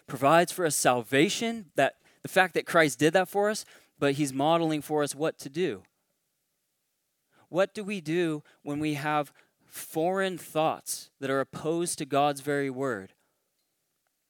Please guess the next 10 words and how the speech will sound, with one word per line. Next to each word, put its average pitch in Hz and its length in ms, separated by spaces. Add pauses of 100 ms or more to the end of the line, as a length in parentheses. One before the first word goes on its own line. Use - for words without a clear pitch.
(800)
We 123 120
don't 147 320
ruminate 131 560
on 110 180
it. 107 140
We 117 100
say, 127 400 (380)
"It 170 160
is 131 180
written." 113 460